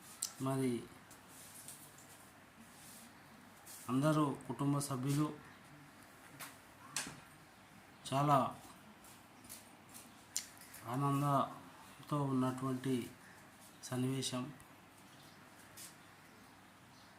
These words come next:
ఇక్కడ కూడా అన్నగారి కుటుంబం మనం చూస్తున్నాం, అన్నగారి యొక్క కుటుంబాన్ని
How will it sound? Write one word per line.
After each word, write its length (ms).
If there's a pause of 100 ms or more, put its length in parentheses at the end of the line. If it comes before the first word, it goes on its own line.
(760)
ఇక్కడ 180 (160)
కూడా 180 (1500)
అన్నగారి 500
కుటుంబం 380 (2250)
మనం 180 (120)
చూస్తున్నాం, 580 (1800)
అన్నగారి 460
యొక్క 160 (140)
కుటుంబాన్ని 580